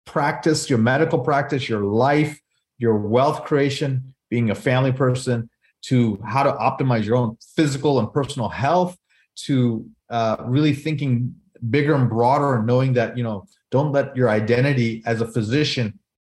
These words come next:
handcuff you. In fact, let it be, uh, more of an expansive identity where being a physician is one of the many things you do in life. And so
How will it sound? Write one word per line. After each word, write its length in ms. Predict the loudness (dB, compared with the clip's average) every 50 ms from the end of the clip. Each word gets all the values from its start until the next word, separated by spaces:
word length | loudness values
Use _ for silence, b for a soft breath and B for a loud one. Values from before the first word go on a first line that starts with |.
| _ _ _
handcuff 640 | -2 -2 0 0 0 -2 -2 0 -2 -2 0 0 0
you. 160 | 0 0 2
In 200 | 0 -2 -2 -2
fact, 500 | -2 0 0 2 0 -2 -4 -8 -6 -4
let 240 | 0 0 0 0 -2
it 120 | -6 -2
be, 340 | -2 -2 0 -2 -4 -8 -12 -20 _ _ _ _ _ _
uh, 360 | -4 0 0 0 0 -2 -4 -4
more 160 | 0 0 2
of 60 | 2
an 80 | 2 0
expansive 640 | -2 -4 -8 -14 -6 -4 -2 0 0 0 -2 -2 -2
identity 580 | -2 0 2 2 2 0 0 -2 -4 -4 -4 -2
where 380 | 0 0 0 0 -4 -6 -12 _ _ _ _ _ _ _ -6 _
being 240 | 0 0 0 0 -2
a 60 | -4
physician 400 | -2 -2 -2 0 0 -2 -2 -2
is 160 | -4 -4 -4
one 220 | -4 -2 0 0
of 60 | 0 0
the 60 | -2
many 420 | -2 -2 0 0 0 2 0 0
things 260 | 0 0 -2 0 0
you 80 | -2 -4
do 180 | -2 0 0 0
in 140 | 0 -2
life. 320 | -4 -6 -6 -6 -6 -8 -10 -10
And 140 | -10 -10
so 300 | -4 -2 -2 -2 -2 B